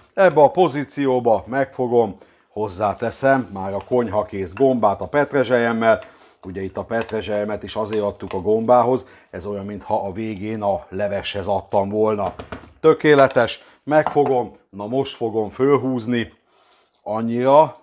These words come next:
hogy éppen még a habarás beleférjen, tehát ennyi helyet hagyunk. Egyszer át fogom rottyantani a levest, jön a habarás, még egy rottyantás, és kezdik csókolom viszont nézésre,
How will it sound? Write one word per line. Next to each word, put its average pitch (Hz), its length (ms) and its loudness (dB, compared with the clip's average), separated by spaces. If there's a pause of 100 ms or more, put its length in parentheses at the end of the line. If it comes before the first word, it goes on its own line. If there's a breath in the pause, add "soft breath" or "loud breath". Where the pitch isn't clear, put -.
hogy 92 160 -14
éppen 95 420 -8
még 98 240 -10
a 101 300 -6
habarás 95 600 -4
beleférjen, 110 800 0 (380 loud breath)
tehát 82 300 -10
ennyi 98 440 -10
helyet 95 340 -8
hagyunk. 135 460 2 (260 loud breath)
Egyszer 110 420 -10
át 101 260 -4
fogom 98 300 -10
rottyantani 127 640 0
a 110 100 -2
levest, 101 440 -6 (220 soft breath)
jön 104 220 -8
a 87 100 -10
habarás, 117 880 -2
még 131 320 -6
egy 117 120 -4
rottyantás, 101 880 -8 (120)
és 87 200 -18
kezdik 95 320 -12
csókolom 113 520 -2
viszont 104 340 -6
nézésre, 110 720 -6